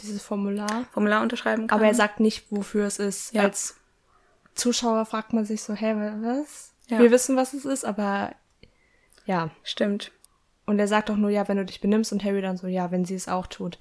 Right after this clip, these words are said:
Speaker 2: Genau.
Speaker 1: Und das tut sie natürlich nicht.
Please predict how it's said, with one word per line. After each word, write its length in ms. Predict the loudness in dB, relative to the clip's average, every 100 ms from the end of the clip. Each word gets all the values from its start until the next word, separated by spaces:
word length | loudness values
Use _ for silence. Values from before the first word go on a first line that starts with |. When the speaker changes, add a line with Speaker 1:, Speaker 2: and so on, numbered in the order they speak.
| -20 -20 _ _ _ _ _ _ _ _ _ -6
Speaker 2:
Genau. 340 | -2 -2 -4 -6
Speaker 1:
Und 120 | -6
das 100 | -6 -8
tut 200 | -12 -8
sie 120 | -6
natürlich 440 | -6 -6 -8 -6
nicht. 300 | -8 -8 -14